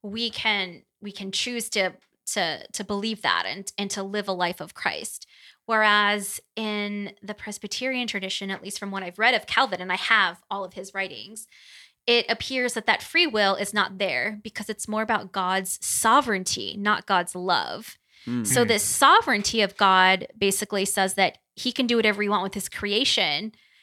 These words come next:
Speaker 1: and that he can decide, or that he does decide before you're born, whether you're destined for heaven or hell.
Speaker 2: Is that true,
Speaker 3: Yeah.
Speaker 2: though? Is that, is pre-,
Speaker 3: Predestination?
Speaker 2: is predestination a true,
Speaker 3: This
Speaker 2: I, I've
Speaker 3: is,
Speaker 2: learned
Speaker 3: uh,
Speaker 2: about this, but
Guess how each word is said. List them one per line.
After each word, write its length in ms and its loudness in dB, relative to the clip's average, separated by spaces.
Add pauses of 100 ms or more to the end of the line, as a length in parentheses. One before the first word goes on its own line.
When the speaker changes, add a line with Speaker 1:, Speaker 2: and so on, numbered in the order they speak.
(240)
Speaker 1:
and 680 4
that 260 2
he 140 -4
can 200 -4
decide, 840 0 (140)
or 120 -2
that 200 4
he 80 -6
does 280 0
decide 580 -4
before 460 -2
you're 200 -2
born, 580 -2 (360)
whether 200 2
you're 160 0
destined 720 -4
for 120 -2
heaven 380 2
or 100 -8
hell. 460 -6 (100)
Speaker 2:
Is 200 2
that 340 6
true, 400 4
Speaker 3:
Yeah. 100 0 (120)
Speaker 2:
though? 340 4 (120)
Is 160 2
that, 160 8
is 200 6
pre-, 140 8
Speaker 3:
Predestination? 200 2
Speaker 2:
is 100 4
predestination 760 6
a 40 2
true, 380 2 (160)
Speaker 3:
This 140 8
Speaker 2:
I, 20 8
I've 100 10
Speaker 3:
is, 60 6
Speaker 2:
learned 220 10
Speaker 3:
uh, 40 10
Speaker 2:
about 240 8
this, 140 2
but 140 2